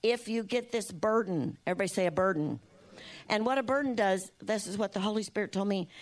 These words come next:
it makes you, um, it takes your strength, and it makes you sick. You know, the scripture, um, it says in Matthew eleven twenty-eight through thirty, "Come to me, all who are weak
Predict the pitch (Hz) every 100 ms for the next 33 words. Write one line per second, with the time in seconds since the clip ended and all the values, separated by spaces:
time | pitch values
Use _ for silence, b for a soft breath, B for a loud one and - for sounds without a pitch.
0 | B 196 214 208 220 220 - 196 202 196
1 | 185 180 170 147 139 - B B - 208
2 | 240 202 - 180 - - 208 208 254 -
3 | - - - _ _ B B B - 202
4 | 202 202 202 - 190 180 - 165 - _
5 | - - - - _ _ B B B B
6 | - 220 233 214 196 262 - 226 202 -
7 | 190 175 160 160 147 - - _ B B
8 | B B - 202 226 202 190 190 196 196
9 | 190 190 185 170 165 - 180 175 - 170
10 | 175 170 165 - 240 254 254 226 208 196
11 | - 202 202 208 202 160 160 185 190 156
12 | -